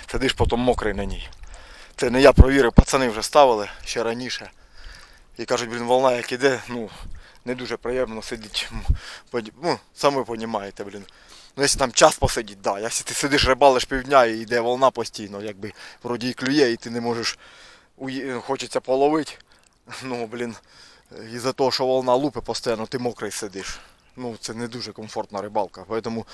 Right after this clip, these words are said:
краще отак ставить вище, щоб вона була. Це так, мало лі, може хтось десь колись захоче ставити. Для общого розвиття, як кажуть. Так, друзі, я вже на вимостці.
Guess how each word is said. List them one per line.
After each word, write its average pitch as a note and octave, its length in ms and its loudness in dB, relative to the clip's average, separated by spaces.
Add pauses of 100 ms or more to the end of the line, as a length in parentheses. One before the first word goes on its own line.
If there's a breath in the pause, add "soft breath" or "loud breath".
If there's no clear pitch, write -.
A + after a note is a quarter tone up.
(300 loud breath)
краще C#3 340 6
отак A#2+ 280 2
ставить A#2 340 2
вище, A2 380 -4 (500 soft breath)
щоб G2+ 140 -16
вона G2+ 200 -8
була. G2 260 -12 (560 loud breath)
Це C3 80 -4
так, A#2 240 2
мало A#2+ 300 6
лі, G#2 100 -4
може A2 220 -2
хтось - 320 -8 (280 loud breath)
десь - 280 -2 (280 loud breath)
колись A2 240 -4
захоче A#2 400 0
ставити. A2 460 0 (460 loud breath)
Для B2+ 140 6
общого B2 340 6
розвиття, A#2 380 -4
як G2 140 -8
кажуть. G2 340 -10 (4000 loud breath)
Так, C3+ 180 4
друзі, C#3 260 6
я C3+ 180 12
вже C3+ 140 6
на D3 100 10
вимостці. D3 560 6